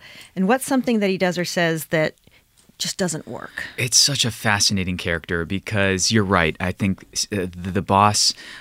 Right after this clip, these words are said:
Speaker 2: um, really cares about Steven, is really e-, excited about the energy that Steven is bringing into the theater,
Speaker 1: Mm-hmm.
Speaker 2: uh, bringing in, um,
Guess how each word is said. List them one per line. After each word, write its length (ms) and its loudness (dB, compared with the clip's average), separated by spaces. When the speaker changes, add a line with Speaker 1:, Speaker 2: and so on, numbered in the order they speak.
Speaker 2:
um, 380 2
really 260 4
cares 300 0
about 220 0
Steven, 500 -2
is 240 -2
really 520 0
e-, 60 -10
excited 720 4
about 280 0
the 180 -8
energy 380 4
that 140 2
Steven 300 2
is 120 -2
bringing 360 0
into 320 0
the 100 0
theater, 560 0
Speaker 1:
Mm-hmm. 240 -6
Speaker 2:
uh, 100 2
bringing 320 4
in, 320 2
um, 280 0